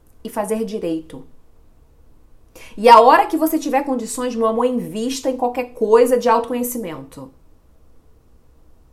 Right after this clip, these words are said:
Invista. Money. Você não gasta com roupa, com viagem? E isso já mudou a sua vida, por acaso?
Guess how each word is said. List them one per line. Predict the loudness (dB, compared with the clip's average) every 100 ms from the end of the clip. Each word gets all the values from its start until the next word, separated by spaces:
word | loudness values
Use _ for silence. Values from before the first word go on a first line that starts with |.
| _ -20 -10
Invista. | -8 -8 -8 -8 -8 -6 -6 -8 -20 -20 -20 -20 -20 -20 -20 -20 -20 -20 -20 -20 -20
Money. | -10 -2 0 0 -2 -4 -10 -20 -20 -20 -20 _ -20 -20 -20 -20 -20 -20 -20 -18
Você | -10
não | -4
gasta | -2 -4 -8
com | -12
roupa, | -6 -6 -6 -12 -14 -20 -14
com | -12
viagem? | -6 -2 0 -2 -6 -12 -16 _ _ -20 -20 -4
E | -2
isso | 0 -2
já | 2 4
mudou | 4 2 0
a | 0
sua | -4 -8
vida, | -4 -4 -4
por | -4 -6
acaso? | -4 -4 -2 -4 -8 -10